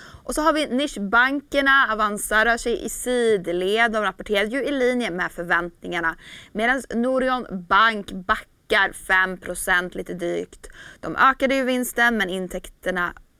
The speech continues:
och intäkterna i kvartalet, men även kreditförlusterna ökade något.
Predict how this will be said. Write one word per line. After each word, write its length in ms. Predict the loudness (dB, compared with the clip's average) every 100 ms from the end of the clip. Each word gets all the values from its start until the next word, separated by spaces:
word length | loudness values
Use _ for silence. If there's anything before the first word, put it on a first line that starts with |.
| -12
och 300 | -12 -10 -4
intäkterna 500 | -2 -2 -2 -2 -2
i 60 |
kvartalet, 600 | -6 -6 -2 0 0 -2
men 140 | -8 -2 -2
även 140 | -2
kreditförlusterna 1400 | -8 -10 -4 0 0 0 -6 -2 -2 -4 -2 -2 2 0
ökade 440 | 0 -4 -4 -4 -6
något. 1000 | -8 -4 -2 0 0 -2 -4 -18 -20